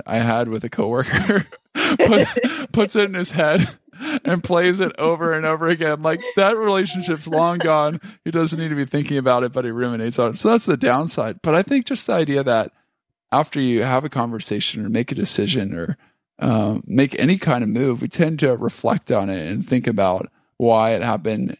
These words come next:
Speaker 1: and what we do differently or better. And just that thinking before acting or even after acting helps us to make more informed decisions.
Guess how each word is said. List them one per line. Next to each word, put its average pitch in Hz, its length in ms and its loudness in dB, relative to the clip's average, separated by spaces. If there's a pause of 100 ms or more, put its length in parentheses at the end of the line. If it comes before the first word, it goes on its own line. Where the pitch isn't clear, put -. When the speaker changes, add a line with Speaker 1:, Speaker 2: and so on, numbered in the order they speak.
Speaker 1:
and 101 540 -4 (320)
what 127 320 4
we 123 100 2
do 110 360 2
differently 117 500 -2
or 113 200 0
better. 143 520 0 (200)
And 110 320 -2
just - 260 0
that 135 240 2 (220)
thinking 170 520 2
before 131 340 0
acting 120 460 -2
or 110 100 -6
even 113 200 -2
after - 340 -4
acting 113 520 0 (460)
helps - 260 0
us 135 280 0
to - 80 0
make 113 260 2
more 117 320 -2
informed 113 560 -2
decisions. 120 580 -2